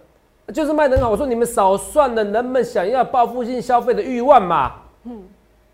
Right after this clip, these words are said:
Speaker 1: 因为疫情的关系，影响人们的消费决策嘛。
Speaker 2: 对。
Speaker 1: 我，我不花，我可能明天就死掉了。很多人可能觉得我明天就死掉，我可能得新冠肺炎了，
Speaker 2: 是。
Speaker 1: 人生苦短，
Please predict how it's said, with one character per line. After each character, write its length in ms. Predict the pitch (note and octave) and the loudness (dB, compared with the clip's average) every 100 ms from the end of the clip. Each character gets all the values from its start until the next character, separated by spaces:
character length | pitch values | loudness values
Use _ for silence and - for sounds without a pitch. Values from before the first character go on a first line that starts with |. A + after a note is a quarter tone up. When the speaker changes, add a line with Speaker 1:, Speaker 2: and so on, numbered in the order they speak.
| _ _ | _ _
Speaker 1:
因 140 | C#4 | 0
为 120 | D4 C4+ | 2 2
疫 140 | C#4 | 0
情 140 | - | -2
的 80 | A#3 | -2
关 120 | B3 | 0
系， 140 | A#3 B3 | -2 -4
影 180 | A3+ A#3+ | -8 -2
响 160 | A3+ | -2
人 80 | A3+ | 0
们 120 | B3 | -2
的 40 | A3+ | -2
消 240 | - C4+ | 0 0
费 160 | C#4 B3+ | 2 -2
决 200 | - G3+ | 0 -2
策 220 | - C#4 | 2 0
嘛。 360 | F#3+ D#3+ C#3 - - _ | 2 0 0 -8 -20 _
Speaker 2:
对。 160 | A#3 - _ _ _ | -20 -20 _ _ _
Speaker 1:
我， 200 | C4 C4 C4 - | 4 4 4 -6
我 100 | B3 | 0
不 240 | A#3 D#4 B3+ | 2 2 8
花， 300 | D4 C4+ - | 10 8 6
我 60 | A#3+ | 0
可 80 | |
能 80 | B3 | 2
明 160 | B3 B3+ | 2 -2
天 100 | C#4+ | -2
就 80 | C#4+ | -4
死 200 | - G3 | -6 2
掉 240 | D4 A3+ | 6 6
了。 220 | E3+ A2+ G#3+ | 4 -2 -8
很 100 | B3 | -2
多 80 | |
人 40 | C4+ | 2
可 60 | |
能 60 | A#3+ | 2
觉 80 | B3 | 2
得 60 | |
我 40 | A#3+ | 0
明 100 | C4 | 0
天 80 | D4 | -4
就 60 | |
死 140 | - G3 | -6 -2
掉， 180 | C4+ | 2
我 60 | A3 | 4
可 80 | A3+ | 2
能 140 | B3+ | 2
得 100 | B3 | 0
新 140 | A#3+ C#4 | 0 -2
冠 120 | B3+ | 0
肺 180 | C4+ A#3+ | 2 2
炎 120 | G3+ | 2
了， 160 | G3+ D3 - - _ | -2 -2 -10 -20 _
Speaker 2:
是。 80 | - | -6
Speaker 1:
人 100 | A3+ | -2
生 140 | B3 D4+ | -2 -2
苦 220 | A3+ C#4 | -4 2
短， 240 | B3+ D#3+ | 2 2